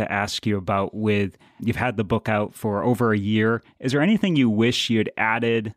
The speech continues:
that, like, was left at the cutting room floor, or things you wish you'd expanded on now that you've been talking about it and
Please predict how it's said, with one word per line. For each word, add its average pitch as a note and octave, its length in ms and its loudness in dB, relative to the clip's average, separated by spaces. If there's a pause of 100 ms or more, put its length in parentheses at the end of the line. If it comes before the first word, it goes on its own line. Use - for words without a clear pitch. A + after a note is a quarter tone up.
(100)
that, G2+ 200 -4
like, G2 300 -8 (260)
was G2 160 -12
left A#2+ 280 -2
at A2+ 100 -2
the - 80 -6
cutting B2 300 -2
room A#2 180 0
floor, C3 600 0
or A#2 340 2
things D3 300 0
you A#2+ 100 2
wish A#2+ 220 0
you'd G#2+ 80 0
expanded A2 500 0
on A2+ 220 2
now G2+ 180 2
that G#2+ 100 0
you've F#2 200 -4
been G2+ 100 -4
talking G#2+ 380 -2
about G#2 240 2
it G#2+ 200 -2
and F2+ 300 -6